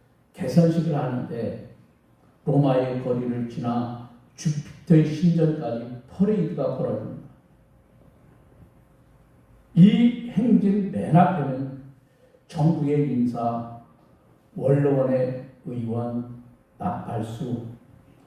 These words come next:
또 이 적군에게 빼앗은 절품을 실은 마차, 황금으로 된 일곱 촛대와 제상, 그리고 그 뒤에 사로잡힌 포로들이 쇠사슬에 묶여 따라오게 됩니다.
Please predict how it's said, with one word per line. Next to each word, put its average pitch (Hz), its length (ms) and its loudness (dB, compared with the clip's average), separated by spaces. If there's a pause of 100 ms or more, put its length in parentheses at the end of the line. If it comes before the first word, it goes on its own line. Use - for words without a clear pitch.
(120)
또 - 420 4 (140)
이 190 180 6
적군에게 180 600 4
빼앗은 180 360 2
절품을 156 540 2
실은 156 360 0
마차, - 800 -6 (840)
황금으로 208 720 2
된 165 340 4
일곱 170 420 2
촛대와 143 760 -2
제상, 127 640 -4 (240)
그리고 143 340 -2
그 143 160 -2
뒤에 127 540 0 (260)
사로잡힌 160 1080 2
포로들이 175 760 -2 (280)
쇠사슬에 151 1040 4
묶여 123 680 -4
따라오게 165 460 2
됩니다. - 340 -6